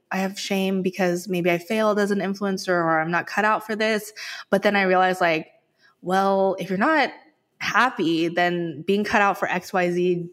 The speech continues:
like, who freaking cares? Like, it's, it, it, I feel like happiness, peace, inner peace, uh, mental stability, like, no career, no money,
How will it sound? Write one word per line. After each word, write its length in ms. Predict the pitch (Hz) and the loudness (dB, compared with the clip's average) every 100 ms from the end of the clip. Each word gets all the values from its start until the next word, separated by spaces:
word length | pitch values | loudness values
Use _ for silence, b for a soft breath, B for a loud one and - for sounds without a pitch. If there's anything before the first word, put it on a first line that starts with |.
| _ | _
like, 340 | 190 170 165 - - - | 0 0 0 -10 -20 -4
who 260 | 202 208 | -2 0
freaking 500 | 196 - 202 208 185 | -2 -4 -2 0 -2
cares? 500 | 180 - 220 196 180 | -2 -4 0 0 2
Like, 140 | 196 185 | 0 0
it's, 240 | 185 - - B B B B - | -2 -4 -14 B B B B -4
it, 200 | 190 185 | -2 -2
it, 200 | 147 - _ | -6 -18 _
I 100 | - | -2
feel 160 | 196 226 | 0 2
like 140 | 220 | 2
happiness, 580 | - 190 185 202 196 196 - | 2 2 2 2 0 -2 -6
peace, 580 | - 202 196 196 - - _ | 0 4 4 2 -4 -16 _
inner 240 | 190 208 196 | 0 2 2
peace, 460 | 196 202 202 - - - | 2 2 2 -2 -14 -6
uh, 300 | 180 170 165 | 0 2 2
mental 260 | 175 185 208 | 0 0 -2
stability, 720 | - 175 170 175 202 233 254 B B B - | -2 0 2 2 2 0 -2 B B B -2
like, 280 | 175 165 | 0 0
no 380 | 185 185 185 190 | 2 2 4 2
career, 600 | 185 233 240 226 220 208 | 2 2 2 4 4 2
no 380 | 180 175 175 175 | 0 0 2 2
money, 760 | 175 190 202 196 196 190 185 | 2 2 2 2 2 0 -2